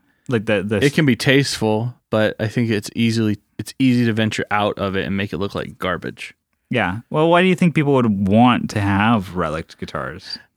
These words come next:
Speaker 2: I don't know, 'cause, uh, I mean, the same reason why people want, like, "Oh, I bought this brand new Taylor guitar. I want to, I want to sound like it's twenty years old. I want,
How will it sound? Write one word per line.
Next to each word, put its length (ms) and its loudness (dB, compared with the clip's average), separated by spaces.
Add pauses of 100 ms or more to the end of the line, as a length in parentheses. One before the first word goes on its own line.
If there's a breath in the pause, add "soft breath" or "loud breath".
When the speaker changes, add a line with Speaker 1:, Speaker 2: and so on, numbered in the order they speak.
Speaker 2:
I 80 -2
don't 200 4
know, 340 2 (120)
'cause, 220 0
uh, 200 -6 (240)
I 40 -2
mean, 100 4
the 80 4
same 240 2
reason 240 4
why 120 2
people 400 2
want, 360 2
like, 460 -4 (100)
"Oh, 300 2
I 240 -2
bought 260 0
this 140 0
brand 320 0
new 100 2
Taylor 400 0
guitar. 400 0
I 40 2
want 260 0
to, 240 -2 (140)
I 40 -2
want 200 0
to 60 -4
sound 260 0
like 100 2
it's 120 -4
twenty 280 0
years 220 0
old. 280 0
I 100 -2
want, 280 2